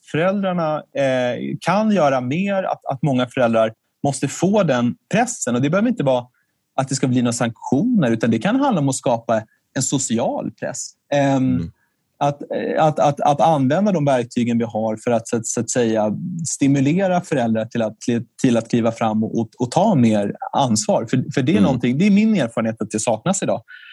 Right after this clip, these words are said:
Speaker 1: Sen är det ju som du säger, om man, om man har väldigt många barn så är det svårare. Men då är ju också det ett annat problem. Hur, hur kan vi minska då, eh, incitamenten för att, eh, skapa så stora familjer?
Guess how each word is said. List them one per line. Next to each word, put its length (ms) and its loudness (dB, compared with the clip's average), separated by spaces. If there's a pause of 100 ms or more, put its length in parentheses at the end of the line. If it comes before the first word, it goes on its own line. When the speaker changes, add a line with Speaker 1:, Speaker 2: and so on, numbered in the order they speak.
(160)
Speaker 1:
Sen 220 0
är 260 2
det 80 -4
ju 60 -2
som 160 -4
du 100 -4
säger, 260 -2
om 80 -2
man, 160 -2 (220)
om 60 -6
man 120 0
har 260 2
väldigt 260 0
många 260 0 (100)
barn 380 2
så 140 -2
är 140 2
det 60 -4
svårare. 600 0 (340)
Men 100 2
då 140 2
är 40 2
ju 60 4
också 260 0
det 120 2
ett 140 0
annat 400 0 (200)
problem. 500 2
Hur, 260 0
hur 200 0
kan 160 0
vi 80 2
minska 680 2
då, 420 0 (100)
eh, 260 2
incitamenten 960 -2
för 140 0
att, 200 2 (180)
eh, 240 0
skapa 500 0
så 100 -8
stora 300 -2
familjer? 440 0